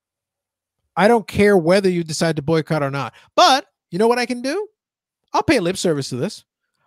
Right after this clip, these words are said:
"Oh, yeah, sure, LeBron. Yeah, yeah. Hold on. I'll call Trump." "Yeah, hey, hey, Trump, how's it going?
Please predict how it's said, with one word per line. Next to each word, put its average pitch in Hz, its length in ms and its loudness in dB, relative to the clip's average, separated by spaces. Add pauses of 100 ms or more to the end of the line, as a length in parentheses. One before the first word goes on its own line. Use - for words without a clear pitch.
(100)
"Oh, 320 100 6
yeah, 453 160 8
sure, 427 340 6
LeBron. 139 320 0
Yeah, 277 280 2
yeah. 233 320 2
Hold 269 200 2
on. 190 180 -2
I'll 165 120 -4
call 214 200 0
Trump." 160 240 -8 (1500)
"Yeah, 254 260 2
hey, 220 300 0
hey, 190 160 -6
Trump, 208 200 -6
how's 208 160 -4
it 196 40 -10
going? 185 260 -8